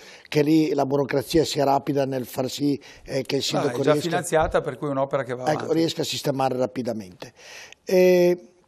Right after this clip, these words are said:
Speaker 1: ovviamente due anni, due anni bisogna ricordare tutto, perché qui abbiamo detto, e sicuramente i cittadini lo riconosceranno, che stai cambiando, eh, eh, eh, e non poco Padova.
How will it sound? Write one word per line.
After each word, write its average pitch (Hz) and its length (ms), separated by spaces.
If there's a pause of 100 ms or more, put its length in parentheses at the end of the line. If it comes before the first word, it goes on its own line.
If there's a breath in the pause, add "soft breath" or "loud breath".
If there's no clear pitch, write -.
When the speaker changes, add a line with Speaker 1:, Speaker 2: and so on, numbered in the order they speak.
(120)
Speaker 1:
ovviamente 180 440
due 180 220
anni, 139 520
due 139 200
anni 135 220
bisogna 127 300
ricordare 120 580
tutto, 139 280
perché 107 260
qui 135 240
abbiamo 123 380
detto, 127 380
e 113 120
sicuramente 123 640
i 117 140
cittadini 123 520
lo 117 100
riconosceranno, 120 800 (340 loud breath)
che 135 140
stai 139 200
cambiando, 131 680
eh, 123 100
eh, 117 640
eh, 120 380
e 123 80
non 127 180
poco 131 300
Padova. 113 360